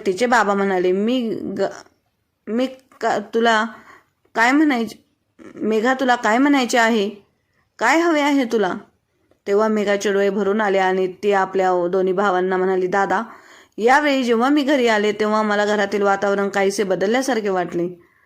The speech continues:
जो आपलेपणा मला आधी, याआधी तुम्हा सर्वांकडून मिळत होता, कोणास ठाऊक तो आपलेपणा कुठे हरवलेल्यासारखा वाटला.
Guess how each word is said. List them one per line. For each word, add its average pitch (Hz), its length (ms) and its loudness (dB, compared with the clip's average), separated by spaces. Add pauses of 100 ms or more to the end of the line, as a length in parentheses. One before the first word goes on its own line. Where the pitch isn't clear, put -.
(440)
जो 240 80 2
आपलेपणा 240 600 2
मला 214 320 0
आधी, 202 380 -4
याआधी 202 640 0 (220)
तुम्हा 208 240 -2
सर्वांकडून 220 560 -2
मिळत 220 280 -2
होता, 196 280 0
कोणास 196 520 -4
ठाऊक 202 320 -2
तो 202 40 -2
आपलेपणा 190 520 0
कुठे 185 280 -4
हरवलेल्यासारखा 196 840 -2
वाटला. 175 380 -2